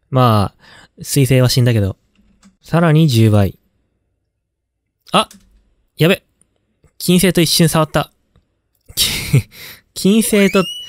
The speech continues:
あー！あーららららら。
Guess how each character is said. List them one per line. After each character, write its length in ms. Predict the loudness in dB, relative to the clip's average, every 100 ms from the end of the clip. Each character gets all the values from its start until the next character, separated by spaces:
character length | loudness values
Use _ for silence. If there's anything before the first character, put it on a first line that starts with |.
| -8
あ 260 | -2 0 0
ー！ 160 | -4 _ _ _ _ _ _ _ _ _ _ _ _ _ _ _
あ 680 | 0 2 4 2 2 2 2
ー 20 |
ら 120 | 2
ら 100 | 2
ら 140 | 2 2
ら 100 | 2
ら。 200 | 0